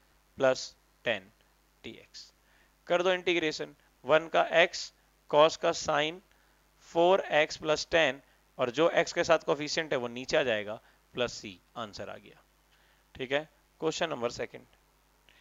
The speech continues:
Question number second बच्चों same ऐसा ही है, ठीक है, Sorry second नहीं है ऐसा,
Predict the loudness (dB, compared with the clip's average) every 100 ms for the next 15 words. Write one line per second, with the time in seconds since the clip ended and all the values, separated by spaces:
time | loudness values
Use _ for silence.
0 | _ _ _ _ -2 0 0 0 2 0
1 | 0 0 0 0 0 0 2 0 2 2
2 | 0 -2 _ _ _ _ -10 -10 -6 -2
3 | -2 -2 -4 -2 -2 -2 -2 -6 -12 _
4 | -8 -6 -6